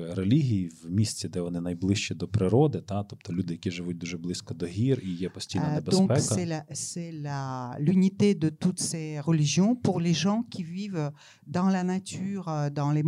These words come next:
Speaker 2: montagnes.
Speaker 1: Ось постійна небезпека в вигляді того, що
Speaker 2: Donc,
Speaker 1: там
Speaker 2: ils
Speaker 1: може
Speaker 2: sont
Speaker 1: з'явитися
Speaker 2: aussi,
Speaker 1: якийсь звір, вовк, е, кабан
Speaker 2: ils sont
Speaker 1: або
Speaker 2: tout le temps
Speaker 1: ведмідь.
Speaker 2: en, en danger, parce que dans ces forêts, il y a soit les loups, soit les,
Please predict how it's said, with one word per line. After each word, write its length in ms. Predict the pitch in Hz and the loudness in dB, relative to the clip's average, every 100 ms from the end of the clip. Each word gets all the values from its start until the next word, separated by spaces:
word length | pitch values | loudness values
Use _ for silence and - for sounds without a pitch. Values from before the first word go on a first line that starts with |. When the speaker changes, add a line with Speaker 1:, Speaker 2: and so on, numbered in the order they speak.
| 175 | 4
Speaker 2:
montagnes. 800 | 175 185 160 165 165 151 131 120 123 _ _ _ _ - - - _ - | 2 -6 -12 -8 -2 2 2 -2 -8 _ _ _ _ -18 -18 -18 _ -10
Speaker 1:
Ось 180 | 82 - | -10 -8
постійна 400 | 95 - 107 95 | -8 0 2 2
небезпека 600 | 95 92 - - 147 117 | -2 -4 -6 -2 -2 -2
в 60 | 85 | -4
вигляді 360 | 90 90 82 | -4 -6 -10
того, 260 | - 95 92 | -4 -4 4
що 80 | 175 | 6
Speaker 2:
Donc, 140 | 185 | 6
Speaker 1:
там 100 | 92 | 4
Speaker 2:
ils 100 | 170 | 2
Speaker 1:
може 140 | 165 - | 4 6
Speaker 2:
sont 100 | 196 | 6
Speaker 1:
з'явитися 480 | 101 101 180 - - | 8 8 6 4 2
Speaker 2:
aussi, 60 | |
Speaker 1:
якийсь 360 | 196 95 85 82 | 2 2 -2 -2
звір, 340 | 90 147 127 | 2 4 4
вовк, 480 | 92 98 110 92 - 92 | 2 2 2 2 -6 -4
е, 520 | 87 85 80 78 76 | -2 -4 -4 -6 -8
кабан 320 | - 85 95 | -6 0 2
Speaker 2:
ils 100 | 87 | 4
sont 140 | 87 104 | 8 6
Speaker 1:
або 120 | 87 | 8
Speaker 2:
tout 100 | 220 | 4
le 100 | 202 | 6
temps 240 | - 202 | 6 6
Speaker 1:
ведмідь. 100 | - | 6
Speaker 2:
en, 800 | 175 175 165 165 160 156 156 156 156 - - - | 4 4 4 4 4 2 2 0 -4 -10 -20 0
en 160 | 160 151 | 2 4
danger, 420 | 151 147 180 254 415 _ - | 4 2 0 -4 -12 _ -4
parce 200 | 160 160 | -4 -2
que 340 | - 175 170 | -2 -2 -2
dans 200 | 156 151 151 | 0 0 0
ces 80 | 170 143 | -2 -6
forêts, 460 | 160 156 180 180 165 | -8 -8 -8 -6 -4
il 40 | 147 | -2
y 60 | |
a 180 | 143 143 | -2 -2
soit 560 | 135 - 160 156 156 156 | -4 -2 -4 -4 -8 -6
les 120 | 135 135 | -4 2
loups, 280 | 180 190 190 - | 2 4 0 -2
soit 240 | 156 156 | -8 -10
les, 400 | 151 143 139 135 | -10 -8 -6 -8